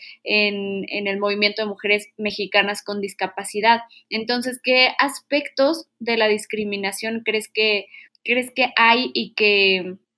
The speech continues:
pues sí, qué aspectos de la discriminación son más profundos para desarrollar una vida profesional y laboral plena? Y de esos, ¿cómo se puede luchar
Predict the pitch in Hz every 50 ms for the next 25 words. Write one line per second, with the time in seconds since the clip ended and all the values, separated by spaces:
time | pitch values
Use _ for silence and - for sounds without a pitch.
0 | _ _ _ - 226 233 - 262 269 262 262 - _ _ - 262 277 269 - 302
1 | 285 302 311 277 285 269 254 233 226 220 - - 226 226 214 208 208 208 - 233
2 | 233 233 254 247 247 240 240 - - 247 247 247 - 269 269 254 247 254 254 -
3 | 233 214 208 208 208 208 208 208 196 196 202 202 208 214 214 226 220 214 214 220
4 | 220 220 208 208 208 - 190 190 - 196 190 190 202 208 220 226 233 233 - -
5 | 220 208 202 196 196 196 196 196 202 202 - _ _ - 226 220 220 220 220 214
6 | 262 330 - - - - - - _ - 226 233 233 233 233 220 - - - 196
7 | 247 247 269 285 277 285 294 294 302 294 - _ _ 302 302 294 294 320 302 320
8 | 277 277 - 262 254 269 277 269 247 214 - - 233 214 202 214 269 320 -